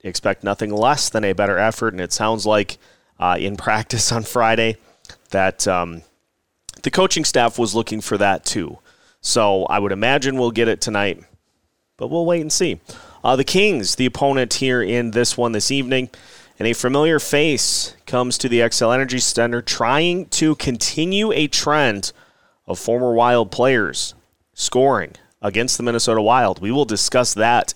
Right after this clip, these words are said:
and more as we preview tonight's ep-, uh, tonight's game against the Kings. All that coming up here on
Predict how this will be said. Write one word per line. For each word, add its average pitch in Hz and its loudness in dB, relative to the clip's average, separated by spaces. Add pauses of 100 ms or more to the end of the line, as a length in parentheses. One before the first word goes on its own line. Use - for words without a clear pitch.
and 139 0
more 147 4 (520)
as 90 -4
we 98 -2
preview 127 -2
tonight's 117 0
ep-, 104 -6
uh, 107 2
tonight's 135 0
game 143 0
against 123 -2
the 87 -10
Kings. 165 -2 (480)
All 110 2
that 120 4
coming 131 -2
up 135 0
here 131 -2
on 113 0